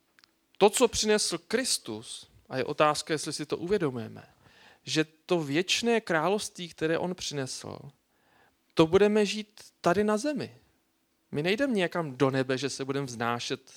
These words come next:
na někde na oblacích, ale ta budoucnost, kterou přinesl Ježíš, tak říkal, že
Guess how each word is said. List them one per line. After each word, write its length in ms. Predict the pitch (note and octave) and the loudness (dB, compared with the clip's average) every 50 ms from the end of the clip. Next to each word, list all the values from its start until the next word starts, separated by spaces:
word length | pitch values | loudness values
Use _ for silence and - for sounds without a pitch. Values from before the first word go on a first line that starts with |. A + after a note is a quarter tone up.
| - - | -20 -16
na 120 | - A2+ | -12 -12
někde 360 | A2+ A2+ A#2 A#2+ A2+ A#2+ C3+ | -10 -10 -10 -10 -8 -6 -6
na 120 | B2 - - | -6 -6 -6
oblacích, 680 | - D3+ D3+ D3 B2+ - - - - - G2+ - - | -4 -2 -2 -2 -4 -4 -8 -14 -14 -16 -18 -18 -8
ale 240 | - B2 C3+ C#3+ C#3+ - - - - - - - _ | -2 2 4 4 2 2 -4 -20 -20 -20 -20 -10 _
ta 120 | - D#3+ C#3+ | -2 0 4
budoucnost, 560 | C#3 F#3 G3+ A#3+ B3+ - - A#3+ A3+ - - | 4 6 6 4 4 2 2 0 0 2 4
kterou 220 | - G#3+ A3 A3 | 6 8 8 8
přinesl 420 | G#3+ - - G#3+ G#3+ G#3 - A#3+ G3+ | 6 4 0 0 0 0 0 -2 0
Ježíš, 680 | F3 D#3+ C#3+ C3 C3 A2+ G#2 G#2 D3 - - - - _ _ _ - - - _ | 0 0 0 -2 -6 -10 -10 -12 -12 -12 -14 -14 -16 _ _ _ -20 -20 -10 _
tak 200 | - D#3 D3 D3+ | 0 0 2 2
říkal, 380 | E3 F#3+ F3+ - G3+ F#3+ G3+ G3 | 0 0 2 6 6 8 8 6
že 360 | F#3 F#3+ G#3+ G#3 G#3+ G#3+ G#3 | 6 6 8 8 8 8 4